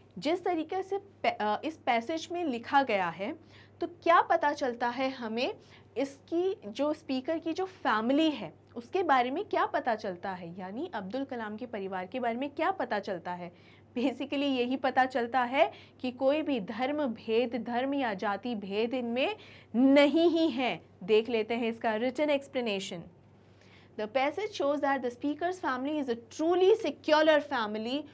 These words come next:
which respected other religions also। यहाँ पे स्टूडेंट्स ये लिखना कि जाति भेद में विश्वास नहीं रखते थे, they didn't be-, believe in cultural differences and something like that,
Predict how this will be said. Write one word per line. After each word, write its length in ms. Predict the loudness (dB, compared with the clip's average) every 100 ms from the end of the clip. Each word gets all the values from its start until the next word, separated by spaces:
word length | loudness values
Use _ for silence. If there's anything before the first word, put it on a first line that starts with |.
| -16 -4
which 220 | -4 -2
respected 580 | -4 -2 -2 -2 -2 -4 -4 -2
other 340 | 0 4 2
religions 640 | 2 0 0 0 -2 -2 -4 -10 -20 -4
also। 540 | 4 4 2 -4 -8 -10 -12 -20 -20 -18 -6
यहाँ 380 | -4 -2 -4
पे 180 | -2 -2
स्टूडेंट्स 480 | -2 -6 -4 -6 -6
ये 300 | -8 -4 -2
लिखना 540 | -2 -6 -8 -8 -8 -10 -16 -20 -14
कि 300 | -6 -2 0
जाति 440 | 0 0 0 0 -2
भेद 360 | 0 -2 -2
में 420 | -2 0 0 0
विश्वास 560 | -4 -8 -4 2 2 2
नहीं 200 | -4 -4
रखते 300 | -4 -4 -6
थे, 280 | -4 -2 -2 -4 -12 0
they 180 | 2 2
didn't 300 | 0 -2 -2
be-, 220 | -4 -6
believe 400 | -4 -2 0 0
in 240 | 0 -2 0
cultural 500 | 0 0 -2 -2 -2
differences 600 | -4 -8 -4 -4 -2 -2
and 180 | -2 -4 -6
something 300 | -8 -6 -2
like 260 | -2 0
that, 260 | 2 2